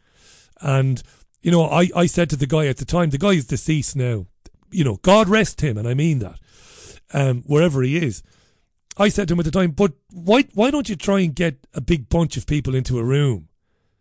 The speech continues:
Like, people from your local cities and your local towns, people who think that you're stark raving mad. Why don't you get them in there?" Of course, the obvious question is, "Well, how would you get them in there, Richie,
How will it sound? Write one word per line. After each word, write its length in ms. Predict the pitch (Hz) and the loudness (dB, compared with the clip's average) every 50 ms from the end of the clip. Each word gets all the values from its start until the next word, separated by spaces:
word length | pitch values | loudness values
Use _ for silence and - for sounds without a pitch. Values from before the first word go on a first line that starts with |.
| _ _ _ | _ _ _
Like, 280 | - 156 147 143 131 - _ _ _ _ - | -4 -2 0 0 -2 -4 _ _ _ _ -2
people 300 | - 175 170 131 156 135 | -2 -2 0 0 -4 -4
from 460 | - - 160 147 143 139 135 127 110 _ _ _ _ _ _ _ _ _ _ _ _ | -2 -2 0 0 0 0 -2 -4 -6 _ _ _ _ _ _ _ _ _ _ _ _
your 220 | - - 165 165 160 | -2 0 2 4 4
local 440 | 170 185 175 - - 151 139 127 117 _ _ _ _ _ - | 4 4 2 2 0 -2 -2 -2 -2 _ _ _ _ _ -14
cities 560 | - - - 180 - - 156 156 143 135 117 | -6 -2 0 0 0 0 -4 -4 -4 -4 -4
and 120 | 127 123 | -4 -2
your 100 | 131 139 | -2 0
local 300 | 156 175 165 - - 131 | 0 0 0 -2 -4 -6
towns, 360 | 117 - 139 147 143 135 117 - - _ _ - - | -4 -4 -4 -2 -2 -4 -4 -8 -12 _ _ -10 -2
people 260 | - 226 240 208 214 | 0 0 2 2 2
who 140 | 208 202 180 | 2 2 2
think 260 | - - 196 190 160 | 0 -2 -4 -4 -2
that 140 | - 156 - | -2 -4 -4
you're 100 | 139 107 | -4 -4
stark 500 | - - - - 175 165 156 143 - - | -4 -6 -4 -2 0 0 0 -2 -2 -2
raving 380 | 143 139 139 131 117 123 113 113 | -2 -2 -2 -2 -2 -4 -4 -4
mad. 460 | 123 123 117 113 107 95 - - - _ _ _ _ _ _ _ _ _ _ _ _ _ _ _ _ _ _ _ _ _ _ _ - | -6 -6 -6 -6 -8 -10 -14 -18 -20 _ _ _ _ _ _ _ _ _ _ _ _ _ _ _ _ _ _ _ _ _ _ _ -2
Why 100 | - 190 | 0 2
don't 220 | 208 220 190 - | 2 2 0 0
you 40 | 185 | 0
get 200 | 160 196 180 - | -2 -2 -2 -2
them 120 | 156 147 | -2 0
in 200 | 160 175 180 175 | 0 2 0 0
there?" 220 | 143 104 90 85 - _ _ _ _ | -2 -4 -8 -12 -18 _ _ _ _
Of 80 | - - | -10 -4
course, 180 | - 190 160 | -2 -2 0
the 100 | - 170 | 0 0
obvious 260 | 170 165 143 131 113 - | 0 0 0 -4 -6 -4
question 320 | - 147 139 - - 139 | -4 -4 -4 -4 -4 -4
is, 140 | 135 117 127 | -4 -4 -4
"Well, 100 | 123 113 | -2 0
how 140 | 151 190 180 | 2 2 2
would 120 | 170 147 | 2 0
you 60 | 139 | -2
get 100 | 131 139 | -2 -2
them 100 | 139 139 | -2 -2
in 100 | 139 135 | -2 -4
there, 120 | 127 117 113 | -4 -4 -6
Richie, 320 | 110 104 - - 85 - | -8 -10 -12 -16 -20 -20